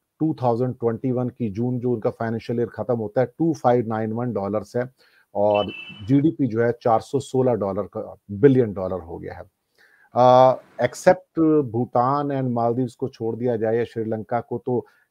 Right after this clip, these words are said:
मेनलैंड के जो मेजर बड़ी इकोनॉमीज हैं, बांग्लादेश, इंडिया, नेपाल, पाकिस्तान जो हैं, अ, इन सब में, अ, दो हज़ार तेईस की मिड में, दो हज़ार तेईस की मिड में, यानी कि नेक्स्ट ईयर मिड के अंदर और सवा साल के बाद में,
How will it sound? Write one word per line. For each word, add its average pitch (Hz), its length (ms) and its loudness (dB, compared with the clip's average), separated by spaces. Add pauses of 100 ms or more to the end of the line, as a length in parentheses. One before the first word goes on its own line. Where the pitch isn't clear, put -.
मेनलैंड 139 640 2
के 143 160 2
जो 127 280 2 (680)
मेजर 127 440 0
बड़ी 117 220 -2
इकोनॉमीज 110 540 -6
हैं, 110 200 -6
बांग्लादेश, 110 680 -2
इंडिया, 107 340 -2
नेपाल, 104 500 -6 (100)
पाकिस्तान 101 640 -8
जो 104 100 -8
हैं, 101 220 -10 (480)
अ, 117 260 4
इन 156 120 6
सब 131 300 -2
में, 120 300 0 (180)
अ, 110 340 -2
दो 156 280 8
हज़ार 165 280 6
तेईस 139 420 0
की 131 240 -4
मिड 123 280 2
में, 90 240 -8
दो 120 140 -4
हज़ार 131 160 0
तेईस 123 380 -4
की 120 160 -8
मिड 104 200 -4 (100)
में, 120 200 -8
यानी 110 220 -6
कि - 120 -6
नेक्स्ट 135 360 -2
ईयर 117 160 0
मिड 107 240 -4
के - 140 -8
अंदर 117 280 -4 (260)
और 120 180 4
सवा 113 340 -2
साल 101 280 -6
के 104 180 -6
बाद 95 300 -6
में, 131 160 -10